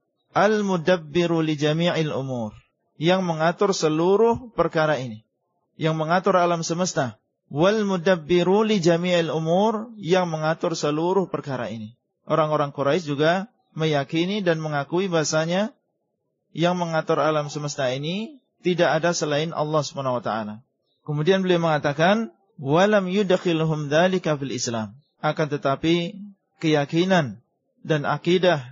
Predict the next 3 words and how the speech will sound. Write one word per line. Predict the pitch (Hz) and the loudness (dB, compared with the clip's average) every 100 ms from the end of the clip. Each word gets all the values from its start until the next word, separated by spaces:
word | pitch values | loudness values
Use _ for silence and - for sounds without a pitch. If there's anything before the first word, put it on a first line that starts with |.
| - _ _ - | -20 _ _ 0
orang-orang | 165 156 160 156 | 2 2 2 2
musyrikin | 147 147 170 185 185 165 | 0 -4 0 0 0 0
Quraisy | 156 151 147 139 - - - | 2 2 2 -2 -8 -14 -20